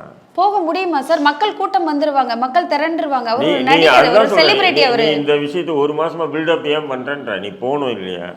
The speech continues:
Speaker 2: ஆதரவு தெரிவிக்கணும் இல்லையா? நேரா போய் அந்த மக்கள்கிட்ட போய் உட்கார முடி-, போகும்போது அரெஸ்ட் பண்ணுவாங்க. ஏன் சொன்னா அங்க அனுமதிக்க மாட்டாங்கன்னு வைங்க, அரெஸ்ட் பண்ணுவாங்க. அதை அரெஸ்ட் பண்ணாங்கன்னா போலீஸ் வேன்ல ஏறி போய் எங்கன்னா இறக்கி விடுவாங்க, மண்டபத்துல சாயங்காலம் விடுவாங்க, போயிடு.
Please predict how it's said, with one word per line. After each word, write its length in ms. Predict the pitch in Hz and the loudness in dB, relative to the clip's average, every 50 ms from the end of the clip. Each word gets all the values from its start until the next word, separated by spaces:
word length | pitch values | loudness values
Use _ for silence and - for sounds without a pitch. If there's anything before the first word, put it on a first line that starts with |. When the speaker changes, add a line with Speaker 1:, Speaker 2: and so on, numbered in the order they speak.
| - 85 90 | -16 -14 -10
Speaker 2:
ஆதரவு 380 | 90 95 110 127 127 131 123 | -6 -4 -4 -4 -4 -6 -8
தெரிவிக்கணும் 500 | 101 95 101 98 110 98 101 95 92 85 80 | -8 -10 -10 -10 -10 -12 -12 -14 -14 -14 -14
இல்லையா? 220 | 82 87 87 85 80 - - - - _ _ - | -14 -12 -12 -12 -14 -16 -20 -20 -20 _ _ -12
நேரா 320 | 98 107 117 131 139 147 | -8 -6 -4 -4 -4 -4
போய் 180 | 135 123 131 143 | -6 -6 -8 -8
அந்த 240 | 135 127 113 107 | -8 -8 -8 -10
மக்கள்கிட்ட 440 | 104 110 127 131 117 113 98 107 104 - | -10 -10 -10 -10 -10 -10 -12 -12 -12 -10
போய் 100 | 110 120 | -8 -8
உட்கார 440 | 117 104 95 - 117 113 110 107 | -8 -8 -8 -8 -8 -6 -6 -8
முடி-, 380 | 107 101 101 101 113 117 117 - - - 95 | -10 -12 -12 -12 -10 -10 -10 -10 -14 -14 -10
போகும்போது 600 | 117 123 123 123 123 120 113 107 98 107 120 160 | -6 -4 -4 -4 -4 -6 -6 -8 -10 -8 -8 -6
அரெஸ்ட் 360 | 196 165 143 143 147 - - | -4 -4 -4 -4 -6 -8 -10
பண்ணுவாங்க. 360 | - 151 143 131 117 101 90 80 - - - - | -10 -8 -6 -6 -6 -6 -8 -10 -14 -18 -20 -14
ஏன் 180 | - 107 113 113 | -10 -10 -10 -10
சொன்னா 220 | 113 117 120 135 | -10 -10 -8 -8
அங்க 200 | 139 131 120 113 | -4 -2 0 0
அனுமதிக்க 420 | 104 110 120 120 117 113 110 101 98 | 0 0 -2 -4 -4 -6 -6 -8 -8
மாட்டாங்கன்னு 440 | 98 101 101 101 104 113 110 104 95 | -8 -8 -8 -8 -8 -8 -8 -8 -10
வைங்க, 220 | 90 85 82 78 73 - - - - _ _ - | -10 -12 -14 -16 -18 -20 -20 -20 -20 _ _ -8
அரெஸ்ட் 320 | 107 120 135 131 - - | -6 -6 -6 -8 -12 -14
பண்ணுவாங்க. 340 | 117 107 104 101 98 98 92 82 - - - - _ _ | -14 -12 -10 -10 -10 -10 -12 -14 -16 -20 -20 -20 _ _
அதை 280 | - 113 127 131 139 139 | -6 -4 -4 -2 0 0
அரெஸ்ட் 380 | 131 120 135 151 151 - - - | 0 0 0 -2 -4 -8 -10 -12
பண்ணாங்கன்னா 380 | 135 131 117 110 107 120 143 156 - | -10 -8 -6 -8 -6 -6 -8 -8 -6
போலீஸ் 240 | 135 135 139 139 123 | -6 -4 -4 -4 -6
வேன்ல 360 | 101 117 113 110 104 104 110 113 | -6 -6 -6 -6 -6 -6 -4 -4
ஏறி 160 | 107 107 107 110 | -4 -4 -6 -8
போய் 280 | 110 113 110 131 135 | -10 -10 -8 -6 -4
எங்கன்னா 360 | 131 120 107 110 117 120 113 | -4 -4 -4 -4 -2 -2 -2
இறக்கி 200 | 107 107 110 - | -2 -4 -6 -8
விடுவாங்க, 420 | 113 101 101 101 98 101 113 113 107 | -10 -8 -8 -8 -8 -8 -8 -8 -6
மண்டபத்துல 400 | 107 110 113 101 95 - 110 120 | -6 -6 -6 -6 -8 -12 -14 -14
சாயங்காலம் 460 | 117 - 113 107 104 110 110 113 110 | -10 -8 -8 -6 -6 -6 -4 -4 -6
விடுவாங்க, 300 | 104 98 98 101 113 131 | -6 -6 -8 -8 -8 -8
போயிடு. 420 | 127 - 135 139 139 127 - 143 | -8 -6 -6 -6 -6 -6 -6 -8